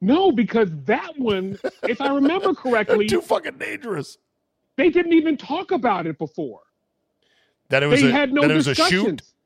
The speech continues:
Speaker 2: It was a shoot, huh? As they say in the business, that they
Speaker 1: It
Speaker 2: just
Speaker 1: was
Speaker 2: improvised?
Speaker 1: And the, please get Galdi on to, you know,
Speaker 2: Confirm.
Speaker 1: right, but I don't think they talked about it. It was,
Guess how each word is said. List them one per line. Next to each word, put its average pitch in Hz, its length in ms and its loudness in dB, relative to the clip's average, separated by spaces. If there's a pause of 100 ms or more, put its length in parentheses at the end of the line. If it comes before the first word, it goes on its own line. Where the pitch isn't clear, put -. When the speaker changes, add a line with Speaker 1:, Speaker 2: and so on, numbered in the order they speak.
(200)
Speaker 2:
It 139 80 -4
was 147 160 0
a 135 60 -2
shoot, 185 360 -4
huh? 120 240 -2
As 120 140 -6
they 120 140 -4
say 135 180 -4
in 127 80 -4
the 127 60 -6
business, 135 360 -4
that 120 220 -4 (180)
they - 120 -4
Speaker 1:
It - 20 0
Speaker 2:
just 277 160 0
Speaker 1:
was 294 80 6
Speaker 2:
improvised? 160 680 0 (480)
Speaker 1:
And 220 140 4
the, 220 60 6
please 285 440 4
get 269 240 2
Galdi 240 400 4
on 214 280 4
to, 196 420 6 (540)
you 247 100 6
know, 220 160 8
Speaker 2:
Confirm. 151 600 0 (380)
Speaker 1:
right, 254 260 2
but 214 180 2
I - 120 0
don't 349 240 2
think 202 240 -4
they 220 120 0
talked 320 360 -8
about 175 360 -2
it. 190 100 0
It 190 120 -4
was, 190 380 -4